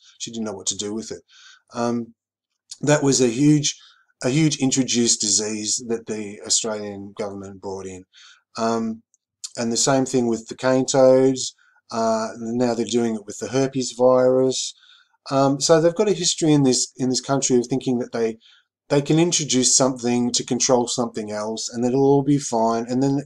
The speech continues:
it all fucks up, and they all blame the previous government, and it just, like, they sh-, really should learn just to leave, leave nature alone. Nature knows what it's doing. Nature has known what it's been doing for billions of years.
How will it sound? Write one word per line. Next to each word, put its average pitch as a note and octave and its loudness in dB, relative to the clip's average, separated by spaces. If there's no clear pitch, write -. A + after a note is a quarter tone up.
it C3 0
all C#3+ 2
fucks - -4
up, G#2+ -6
and A#2+ -2
they B2 2
all B2+ 4
blame A#2+ -2
the A#2+ -4
previous A#2 0
government, G#2+ -6
and A2+ -8
it B2+ -16
just, - -8
like, C#3+ -2
they E3+ 0
sh-, - -6
really E3 2
should A#2 -2
learn A2+ -2
just A#2 -6
to A#2+ -4
leave, A2 -2
leave C#3+ 6
nature A#2 0
alone. G#2+ -4
Nature D3 0
knows B2 0
what A2 -2
it's G#2+ -10
doing. A2 -8
Nature D#3 0
has D3 -4
known B2+ 2
what A#2 -2
it's G#2+ -12
been A2 -4
doing G#2+ -4
for A#2 -8
billions C3 4
of A2 -4
years. A2 0